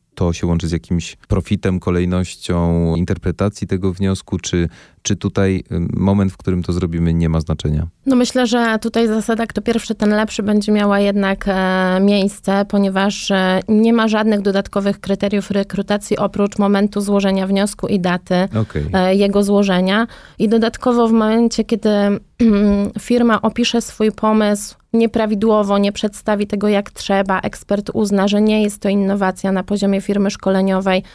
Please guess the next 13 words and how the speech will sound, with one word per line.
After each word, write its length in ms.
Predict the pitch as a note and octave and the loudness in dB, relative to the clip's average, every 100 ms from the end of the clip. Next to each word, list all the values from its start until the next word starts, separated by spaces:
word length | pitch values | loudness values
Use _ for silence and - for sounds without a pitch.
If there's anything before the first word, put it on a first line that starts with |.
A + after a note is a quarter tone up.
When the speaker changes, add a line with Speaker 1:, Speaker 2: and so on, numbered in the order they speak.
| - - _ | -20 -20 _
Speaker 2:
to 80 | A#3 | 2
może 280 | A3+ A3 G#3 | 4 4 2
to 140 | G#3 | 0
zrobić 360 | G#3 A3+ G#3 G#3 | 0 2 0 -2
kilkakrotnie, 880 | - A3 G3+ G3+ - G3+ - - - - _ _ | -2 -2 -2 -2 -2 -2 -2 -8 -8 -12 _ _
aż 200 | - A#3 | -4 -2
do 120 | A3 G#3 | 0 0
wyczerpania 640 | G#3+ G#3+ G3+ G3+ G#3 G3+ | 0 0 -2 0 0 2
środków 480 | G3+ G3 - G#3 - | 0 -2 -4 -4 -2
na 140 | G3 | 0
ocenę 360 | G3+ - G3 F#3+ | -2 0 0 0
tych 180 | G3 G3+ | -2 0
wniosków, 640 | G3+ G#3 - C4 C4+ | 2 2 0 0 0